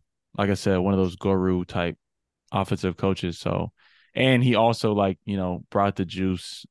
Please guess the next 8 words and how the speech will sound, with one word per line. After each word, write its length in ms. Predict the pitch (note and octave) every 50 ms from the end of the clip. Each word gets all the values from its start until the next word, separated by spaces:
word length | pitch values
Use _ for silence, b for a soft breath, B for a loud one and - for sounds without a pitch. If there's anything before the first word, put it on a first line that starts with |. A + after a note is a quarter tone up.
| _ _ -
and 280 | - F2+ F2+ F2+ F2+
the 140 | F2+ F#2 -
energy. 560 | F2+ F#2+ F#2 F#2 F2+ D#2+ F2 F2+ F2 F2 F2+ _ _ _ _ _ _ _ _ _ _
So, 220 | - - - G#2+
like, 280 | G#2 G2+ G2 F#2+ F#2+ - _ _ _ _ _ _
we, 680 | - G#2 G#2 G#2+ A2+ A#2+ B2 B2+ C3 C3 B2+ A#2+ - _ _ _ _ _ _
I 120 | - - G#2
mean, 420 | G#2+ G#2 G2+ G2 F#2+ F#2 F2+ F#2+